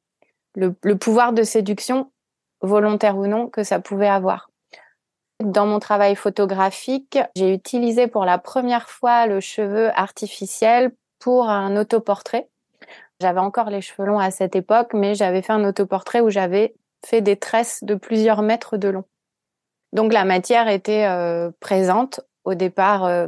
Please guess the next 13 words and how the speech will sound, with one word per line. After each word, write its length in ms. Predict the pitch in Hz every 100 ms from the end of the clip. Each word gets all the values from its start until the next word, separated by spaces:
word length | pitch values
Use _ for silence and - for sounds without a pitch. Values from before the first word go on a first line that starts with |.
| -
par 180 | 185 -
ce 140 | -
biais. 380 | 185 180 196 285 _ - - - -
Et 160 | 196 202
après, 560 | 190 - 226 254 262 -
très 200 | 233 226
concrètement, 600 | 214 214 214 208 220 220
c'est 280 | - 185
au 80 | 180
moment 300 | 190 190 208
du 160 | 202 196
premier 360 | - 220 214
confinement, 720 | 208 202 196 196 190 208 262